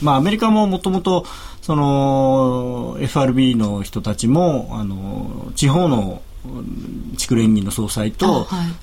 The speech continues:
Speaker 1: 中央というかですね、あの、ダドリーさんとか、まあ、今日は話しますけれども、イエレンさんとか、バーナンキとか、あの辺の人たちとが、もうぜ-、なんか、全然逆のことを平気で言ってるので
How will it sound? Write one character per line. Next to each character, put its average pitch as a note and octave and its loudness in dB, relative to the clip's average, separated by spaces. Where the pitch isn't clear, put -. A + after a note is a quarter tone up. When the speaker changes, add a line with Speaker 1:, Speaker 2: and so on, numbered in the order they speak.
Speaker 1:
中 C3 2
央 A#2+ 2
と G#2+ -4
い F#2+ -4
う F2 -8
か F#2+ -8
で G2 -8
す - -4
ね、 E3 2
あ B2 0
の、 G#2 2
ダ A2+ 2
ド G#2 0
リ G2 0
ー - -2
さ G2+ -2
ん F#2+ -4
と F#2+ -6
か、 A#2 0
ま G#2+ 2
あ、 - -12
今 G#2 -2
日 F#2+ -2
は G2 -4
話 G2 0
し - 0
ま G#2+ 4
す - -2
け G2+ -2
れ F#2 -2
ど G2+ 0
も、 A2 4
イ G2+ 0
エ G#2 0
レ G2 -2
ン F#2+ -4
さ F#2+ -6
ん F#2 -6
と A2+ -6
か、 C#3 2
バ G#2+ 0
ー - 2
ナ G2+ 0
ン F#2+ -2
キ - -8
と G#2 -6
か、 G#2+ 0
あ B2+ 4
の C3+ 4
辺 D#3 2
の D#3+ 2
人 D#3 -2
た C3 2
ち - -4
と A#2+ 0
が、 A#2+ 0
も B2+ 2
う - -2
ぜ-、 E3+ 0
な G3+ 2
ん - -4
か、 G#3 -2
全 F#3+ 4
然 G3+ 2
逆 C#3+ 0
の D#4 2
こ G4 -2
と - 0
を A2+ 0
平 C3 0
気 C#3+ -8
で D3 2
言 C#3 2
っ - -6
て - -2
る D3 2
の A#2 2
で G2+ 0